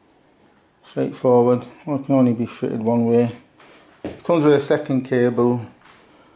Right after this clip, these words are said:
for twelve volt, but I don't think you need to install both, depending on what software you're using. If it's ASUS, then you use the twelve volt.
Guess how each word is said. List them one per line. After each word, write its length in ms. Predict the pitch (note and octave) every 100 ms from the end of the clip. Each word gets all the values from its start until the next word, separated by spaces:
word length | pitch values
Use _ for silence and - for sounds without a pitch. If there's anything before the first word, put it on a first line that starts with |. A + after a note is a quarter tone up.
| _ _
for 220 | _ B2
twelve 340 | B2 C3+ C3 A2+
volt, 300 | A2 A2+ -
but 100 | A2+
I 120 | A2+
don't 220 | A#2 B2+
think 140 | B2
you 80 | A#2
need 180 | A2+ A2+
to 120 | - G#2+ - - -
install 520 | - C3 - B2 A#2+
both, 680 | A2+ G#2 A2 A2 G#2 - - - _ _ _ _ _ _ _
depending 340 | - A#2+ A2+
on 80 | A2+
what 180 | A2 -
software 420 | - A#2 - A2+
you're 160 | A2+ A2+
using. 380 | A2+ A2 A2+ -
If 100 | C#3+
it's 140 | C3+
ASUS, 560 | - D3 D3 C3+ C3 -
then 140 | B2
you 160 | A#2+ A#2+
use 100 | A2+
the 120 | A2
twelve 320 | - A#2+ A#2
volt. 300 | A#2 A#2+ -